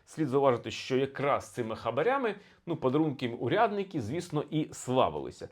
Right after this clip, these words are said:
Одночасно зауважу, що хабарництво мало дуже-дуже, ну, високий ступінь в Гетьманщині саме з часу тоді, коли наша з вами територія Україна, е, опинилася в сусідстві, а пізніше й в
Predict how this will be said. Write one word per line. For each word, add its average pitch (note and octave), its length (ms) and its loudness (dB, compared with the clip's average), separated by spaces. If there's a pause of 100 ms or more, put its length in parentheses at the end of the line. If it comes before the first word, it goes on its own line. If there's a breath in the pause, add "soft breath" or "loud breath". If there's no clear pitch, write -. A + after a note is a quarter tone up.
(220 loud breath)
Одночасно A3 580 2
зауважу, C#3+ 480 2
що C#3+ 320 2
хабарництво C#3 1160 4
мало D3 640 4
дуже-дуже, B2 1300 2 (180)
ну, G#2 120 -8
високий G2+ 680 -4
ступінь G2+ 540 -6
в F2 40 -10
Гетьманщині E3 640 -8
саме D3 360 -2 (240 soft breath)
з - 120 -20
часу C#3 340 2
тоді, C3 220 -8
коли C#3 300 -4 (300 loud breath)
наша A#2+ 280 -4
з G#2 40 -6
вами G#2 220 -6
територія A2+ 360 -2
Україна, D#3+ 300 -4 (640 soft breath)
е, B2+ 60 -4
опинилася C3 880 0
в B2 60 -4
сусідстві, E3 800 -6
а A#2 120 2
пізніше A#2 680 -6
й C3+ 120 -6 (160)
в C#3+ 280 0